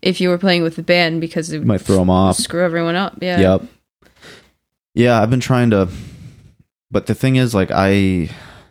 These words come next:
Speaker 2: I don't really have any ways that I've come up with yet to, like, fill the songs out playing them solo. Like, I, I would like to be able to, like, have, like, a drum track going or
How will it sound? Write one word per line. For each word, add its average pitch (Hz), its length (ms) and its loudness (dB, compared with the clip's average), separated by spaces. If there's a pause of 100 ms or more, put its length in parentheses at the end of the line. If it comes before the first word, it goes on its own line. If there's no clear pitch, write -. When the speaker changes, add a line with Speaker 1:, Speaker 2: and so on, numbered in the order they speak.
(1900)
Speaker 2:
I 110 100 0
don't 113 140 2
really 107 200 4
have 98 380 2
any 95 160 2
ways 92 460 2
that 50 220 -4
I've - 180 -4
come 98 180 0
up 92 160 0
with 90 160 0
yet 87 260 0
to, - 120 -10
like, 78 400 -4 (880)
fill 95 500 0
the 90 120 -2
songs 90 440 0
out 85 300 -2
playing 98 300 0
them 101 160 2
solo. 107 580 2
Like, 85 320 0
I, 85 300 0
I 90 100 0
would 95 200 2
like 104 240 2
to 90 60 -4
be 90 140 0
able 85 180 2
to, 85 60 0
like, 76 260 -2 (920)
have, 92 220 -2
like, 87 100 0
a 87 60 2
drum 82 320 0
track 90 400 0
going 92 500 2
or 67 400 -2